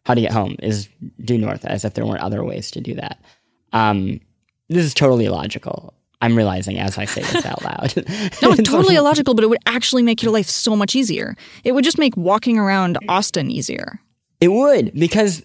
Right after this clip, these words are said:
Speaker 1: the, the streets aren't like New York here, where it's super, you're like, "Oh, well, the, the numbers are increasing. I'm going north,"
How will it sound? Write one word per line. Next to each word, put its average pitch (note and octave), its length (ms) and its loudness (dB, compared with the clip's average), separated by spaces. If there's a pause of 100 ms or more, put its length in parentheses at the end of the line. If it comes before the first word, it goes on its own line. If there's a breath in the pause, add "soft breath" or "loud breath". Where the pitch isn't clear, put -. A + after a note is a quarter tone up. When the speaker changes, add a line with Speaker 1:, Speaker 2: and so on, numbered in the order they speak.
Speaker 1:
the, D#3 200 -2
the D#3+ 180 -2
streets - 340 -2
aren't F#3+ 140 2
like F3 200 -2
New F3 60 4
York G#3+ 300 2
here, A#2+ 420 2 (260 loud breath)
where E3+ 180 4
it's - 280 0
super, D#3 640 2
you're C3+ 160 4
like, A#2 200 2
"Oh, D3+ 200 4
well, G#2 500 2
the, B2 200 0
the A#2+ 340 2
numbers A#2+ 340 2
are G2 40 0
increasing. F#2+ 560 -6
I'm A#2 180 0
going G#2+ 440 0 (260)
north," C3+ 640 0